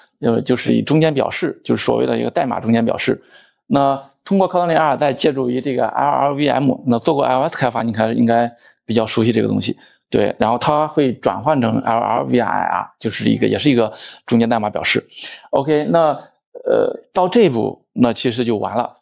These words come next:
就是因为剩下的过程呢，跟 Swift 的编译成L L V I R，那过程是一模一样的。所以说它中间多了一步，就无非是从借助于K N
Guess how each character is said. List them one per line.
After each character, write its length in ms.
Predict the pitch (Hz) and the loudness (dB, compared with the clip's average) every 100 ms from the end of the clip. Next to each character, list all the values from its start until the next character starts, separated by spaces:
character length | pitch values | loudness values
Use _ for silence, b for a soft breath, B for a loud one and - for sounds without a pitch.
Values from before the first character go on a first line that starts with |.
| _ | _
就 100 | 135 | 2
是 80 | 156 | 2
因 120 | 180 | 2
为 40 | |
剩 220 | 185 220 175 | 2 0 0
下 160 | 165 | 2
的 80 | 131 | 2
过 160 | 147 135 | 0 0
程 160 | 117 | 2
呢， 160 | 120 110 | 2 2
跟 180 | 135 135 | 0 0
Swift 460 | - 156 185 123 | 2 2 2 2
的 160 | 110 104 | 0 0
编 240 | - 131 | 0 2
译 60 | 131 | 0
成 160 | 113 107 | 0 0
L 340 | 113 113 113 | 0 0 -2
L 40 | 117 | 0
V 120 | 123 | 2
I 240 | 117 113 | 2 0
R， 200 | 113 110 B B _ - - - | 0 -2 B B _ -20 -12 -4
那 100 | 120 | -2
过 180 | 139 | -2
程 140 | 110 117 | -2 0
是 140 | 123 | 0
一 160 | 127 180 | 2 2
模 120 | 107 | 2
一 100 | 104 | 2
样 160 | 107 98 | 0 -2
的。 120 | - B B B - | -10 B B B -2
所 120 | 165 | 2
以 40 | |
说 100 | 180 | 2
它 300 | 175 185 185 185 B | 2 2 0 -4 B
中 160 | - 185 | 0 2
间 200 | 180 180 | 4 4
多 120 | 196 | 2
了 80 | 170 | 2
一 80 | 123 | 2
步， 160 | 120 | 2
就 160 | 110 110 | 2 2
无 120 | 110 | 2
非 140 | 123 | 2
是 140 | 131 123 | 0 0
从 320 | - 107 113 | -2 -2 0
借 140 | 151 | 0
助 140 | 143 135 | 2 2
于 80 | 127 | 2
K 200 | - 143 | 2 2
N 320 | 143 151 | 2 0